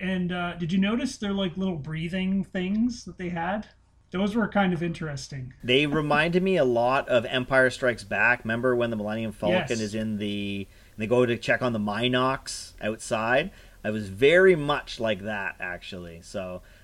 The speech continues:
Speaker 2: um, yeah, it was kinda cool to see those other characters, 'cause we're so used to, you know, the, the main three. I did like that Spock was, like, specifically saying, like, "Nope, I need to stay on the bridge, and Scotty, you need to be here just in case we need to, like, blast away from here.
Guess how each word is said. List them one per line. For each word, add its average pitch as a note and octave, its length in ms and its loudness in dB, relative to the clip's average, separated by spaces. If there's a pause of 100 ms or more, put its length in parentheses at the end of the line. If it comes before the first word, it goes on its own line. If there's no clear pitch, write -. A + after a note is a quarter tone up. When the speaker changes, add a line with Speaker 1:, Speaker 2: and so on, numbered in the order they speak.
(100)
Speaker 2:
um, A2+ 640 -6
yeah, F#3 220 4
it E3 40 6
was E3 80 -2
kinda - 220 -6
cool D#3+ 240 -2
to D3 60 -4
see D3+ 180 -6
those C3+ 240 0
other B2 240 0
characters, A#2+ 540 -6
'cause B2 160 -14
we're B2 60 -6
so D3 180 -4
used A#2 500 -4
to, G#2+ 480 -2 (340)
you G#2 160 -8
know, F#2+ 340 -8
the, G#2 120 -10
the A2+ 100 -6
main A#2 380 -4
three. B2+ 500 -4
I C3+ 140 -2
did D#3+ 180 -2
like C#3+ 220 2
that A#2+ 80 -8
Spock A#2 520 -4
was, G#2 160 -6
like, G2 200 -8
specifically G#2+ 560 -8
saying, G#2+ 380 -6
like, F2+ 160 -10
"Nope, B2 260 -2
I A#2 80 -2
need A#2 80 -4
to A2+ 80 -8
stay B2 140 -8
on A2+ 100 -6
the G#2 40 -6
bridge, B2+ 420 0 (260)
and G2 180 -8
Scotty, A2 400 -2
you G#2 160 -4
need A2 120 -4
to G#2 60 -8
be G#2 100 -8
here A2 260 -4
just G#2+ 180 -10
in G#2+ 80 -8
case G#2 300 -6
we G#2 80 -8
need G2 160 -8
to, G#2 100 -12
like, F#2 360 -10
blast G#2 360 -4
away G#2+ 220 -6
from A#2 180 -10
here. A2+ 380 -6